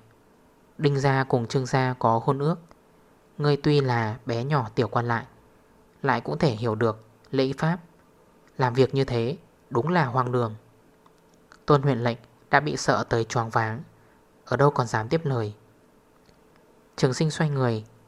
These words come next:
nhìn về phía Tiểu Bàn Tử vẻ mặt ngạc nhiên. Pháp Vương trọng tình trọng nghĩa, không quên người cũ. Hoàng thượng vốn là có muốn phá lệ ban hôn, cũng tứ phong cho Trương Thị cáo mệnh.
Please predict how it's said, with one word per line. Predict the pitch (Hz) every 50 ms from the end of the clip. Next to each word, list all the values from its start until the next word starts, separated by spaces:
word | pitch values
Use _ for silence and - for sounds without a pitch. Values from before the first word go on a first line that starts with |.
| _ _ _
nhìn | - 135 123
về | 123 117
phía | 113 - - 120 117 117 123
Tiểu | - - 135 120
Bàn | 120 113 110
Tử | 110 135 120 107 104 - - -
vẻ | - 123 113
mặt | 117 113 107 -
ngạc | 123 123 - - 127
nhiên. | 131 131 131 131 131 131 - - _ _ _ _ _ _ _ _ _ _ _ _ _ _ _ _ _ _ _ _ -
Pháp | - 180 170 170 -
Vương | 147 143 131 123 123
trọng | 117 - 143 131
tình | 127 131 117 110
trọng | - 123 113 123 131
nghĩa, | 135 139 156 170 - - _ _ _ _ _ _
không | - - 151 143
quên | 135 - 147 135 127 127
người | 117 110
cũ. | 107 - 131 131 151 180 - - - _ _ _ _ _ _ _ _ _ -
Hoàng | - 143 123
thượng | 117 147 139 117 123
vốn | - - 127 127 143
là | 151 139 127
có | - - 120
muốn | 113 117 117 113 113 120 147 190 - -
phá | - - - 120 120
lệ | 123 143 165 - 131
ban | 131 127 127
hôn, | 135 135 131 127 123 123 - - _ _ _ _ _ _ _ _ _
cũng | - 147 139 160 160
tứ | - 135 123 123
phong | - - 147 139 139 -
cho | - 151 139 135 131
Trương | - - 147 135
Thị | - 147 -
cáo | - - 110
mệnh. | 113 131 131